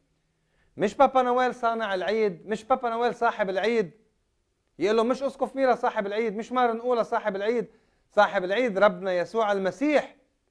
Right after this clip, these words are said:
هو صاحب العيد الذي ع-، الذي يدعى اسمه عجيبًا مشيرًا إلها قديرًا رئيسًا للسلام." هيدا هو صاحب العيد. شفتوا بالصورة مين صاحب العيد؟ هيدا يسوع ربي وإلهي، هيدا هو،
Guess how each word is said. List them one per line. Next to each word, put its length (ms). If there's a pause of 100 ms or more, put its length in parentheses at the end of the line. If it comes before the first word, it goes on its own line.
(280)
هو 220
صاحب 340
العيد 320 (280)
الذي 280
ع-، 360
الذي 400
يدعى 340
اسمه 460 (260)
عجيبًا 460
مشيرًا 480
إلها 440
قديرًا 640 (480)
رئيسًا 420
للسلام." 720 (240)
هيدا 240
هو 220
صاحب 340
العيد. 320 (340)
شفتوا 300
بالصورة 320
مين 140
صاحب 300
العيد؟ 300 (320)
هيدا 380
يسوع 400
ربي 280
وإلهي، 680 (440)
هيدا 240
هو، 300